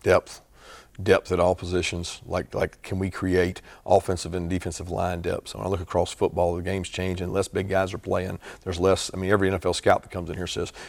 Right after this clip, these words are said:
"We can't find offensive linemen. We can't find offensive linemen." Well, that's what we do here. We recruit offensive linemen, we get big guys, and we develop them. Defensive linemen, there's just less of them. There's less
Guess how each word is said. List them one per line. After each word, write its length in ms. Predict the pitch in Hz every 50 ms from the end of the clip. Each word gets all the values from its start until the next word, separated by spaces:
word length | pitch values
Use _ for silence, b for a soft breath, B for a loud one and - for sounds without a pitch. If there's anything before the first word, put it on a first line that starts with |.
| B B
"We 80 | - 107
can't 240 | - 117 104 90 -
find 200 | 101 95 95 -
offensive 340 | 98 - - 82 - 95 90
linemen. 320 | 90 85 80 87 82 85
We 60 | 90
can't 260 | - - 107 101 -
find 200 | - 95 92 90
offensive 320 | 90 87 - 92 82 90 87
linemen." 360 | 87 90 90 85 85 82 82
Well, 240 | 85 87 90 90 - b b b b b b _ -
that's 500 | - 95 90 87 90 90 101 95 - -
what 100 | - 90
we 120 | 98 95
do 140 | 92 107 98
here. 240 | 90 85 - - - - _ _
We 140 | - 101 95
recruit 260 | 90 87 - 92 87 90
offensive 300 | 90 87 95 80 92 82
linemen, 360 | 87 98 107 107 107 98 95
we 80 | 95 87
get 180 | 85 78 80 92
big 160 | 104 104 98
guys, 300 | 107 101 104 101 101 95
and 80 | 92 85
we 80 | 95
develop 320 | 87 85 85 87 92 101 -
them. 120 | - - B B B B B
Defensive 440 | _ 113 110 - - 90 - - 82
linemen, 300 | 85 95 - - - 80
there's 140 | 82 82 82
just 180 | 92 92 - -
less 280 | 90 92 95 - -
of 140 | 95 101 90
them. 160 | 85 - 64
There's 200 | 73 87 95 -
less 260 | 90 92 90 - -